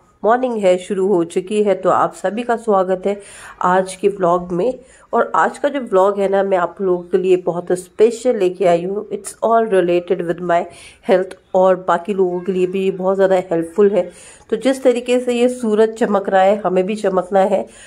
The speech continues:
और हम तभी चमक सकते हैं अगर हमारे कुछ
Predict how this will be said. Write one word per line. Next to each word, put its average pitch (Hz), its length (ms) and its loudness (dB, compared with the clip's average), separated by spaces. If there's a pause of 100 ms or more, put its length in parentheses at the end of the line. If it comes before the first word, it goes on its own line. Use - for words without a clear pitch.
(180)
और 202 160 4
हम 220 160 -2 (120)
तभी 214 200 0
चमक 208 300 -2
सकते 208 380 2
हैं 208 280 2
अगर 196 280 0
हमारे 185 400 0
कुछ 208 320 -6